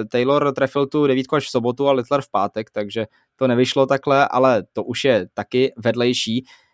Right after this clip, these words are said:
A poslední statistická zajímavost je ta, že po vítězství v Bahrajnu si Luke Littler v P D C za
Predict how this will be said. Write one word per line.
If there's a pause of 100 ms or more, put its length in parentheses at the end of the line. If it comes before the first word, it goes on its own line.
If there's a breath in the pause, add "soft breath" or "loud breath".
(160 soft breath)
A
poslední
statistická
zajímavost
je
ta,
že
po
vítězství
v
Bahrajnu
si
Luke
Littler
v
P
D
C (320 loud breath)
za